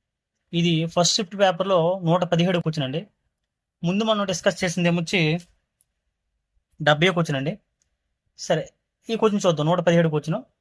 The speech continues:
షిఫ్ట్ అదే మార్నింగ్ సెషన్లో కానీ చూసుకుంటే ఏమొచ్చి ఇది సెకండ్ క్వశ్చన్. ఇది connecting link between reptiles and birds.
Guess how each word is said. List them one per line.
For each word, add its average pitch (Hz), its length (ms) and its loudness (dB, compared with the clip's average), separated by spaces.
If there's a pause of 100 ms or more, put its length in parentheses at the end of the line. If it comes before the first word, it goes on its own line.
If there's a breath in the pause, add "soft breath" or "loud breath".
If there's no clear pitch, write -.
(240)
షిఫ్ట్ - 360 -4 (1120)
అదే 143 220 -2 (640)
మార్నింగ్ 196 300 0
సెషన్లో 180 340 -2
కానీ 170 180 -2
చూసుకుంటే 170 280 -2
ఏమొచ్చి 170 260 -2 (600)
ఇది 165 80 0
సెకండ్ 170 280 0
క్వశ్చన్. 151 240 -2
ఇది 160 140 -8 (500 soft breath)
connecting 247 400 0
link 226 240 0
between 202 340 -2 (240)
reptiles 196 440 2
and 202 200 2
birds. 151 280 4